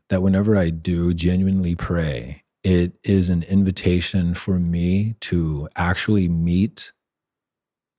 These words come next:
God halfway. Like, it's not just me asking God to do something for me. It's like, if I have the audacity to say the prayer, then I have to actually begin to fucking try. And that,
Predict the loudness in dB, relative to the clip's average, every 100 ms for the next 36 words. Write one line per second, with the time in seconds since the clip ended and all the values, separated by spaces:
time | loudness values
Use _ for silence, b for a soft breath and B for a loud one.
0 | -8 -4 -2 -4 -6 -4 -4 -4 -4 -6
1 | -10 -16 _ _ -6 -4 -2 2 2 2
2 | 0 -2 0 -2 -2 -2 -2 -4 -4 -4
3 | -4 -4 -4 -4 -6 -4 -2 -2 -2 -4
4 | -4 -4 -6 -6 -4 -2 -2 -6 -14 -16
5 | _ b b b b -2 2 4 4 2
6 | 4 4 2 2 2 0 0 0 0 0
7 | 0 2 2 0 0 0 0 0 -2 0
8 | 0 0 -2 -2 0 2 2 -2 -2 -2
9 | 0 -2 -2 -2 0 0 -2 -2 0 0
10 | -2 -8 -4 -2 0 -2 -4 -6 -6 -8
11 | -12 -20 _ _ _ _ b b b b
12 | b b b b b b b 4 6 6
13 | 4 0